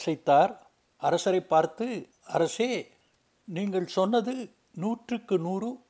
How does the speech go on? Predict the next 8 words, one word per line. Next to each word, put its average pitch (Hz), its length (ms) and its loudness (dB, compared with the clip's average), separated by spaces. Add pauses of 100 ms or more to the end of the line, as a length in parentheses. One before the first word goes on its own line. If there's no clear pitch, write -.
(160)
உண்மை. 175 480 -2 (340)
நான் 170 460 6
தான் 233 380 2 (200)
அறியாமையினால் 214 960 4 (100)
இத்தனை 180 440 0
நாள் 190 360 2
நடந்து 185 320 0
கொண்டிருந்திருக்கிறேன். 156 920 0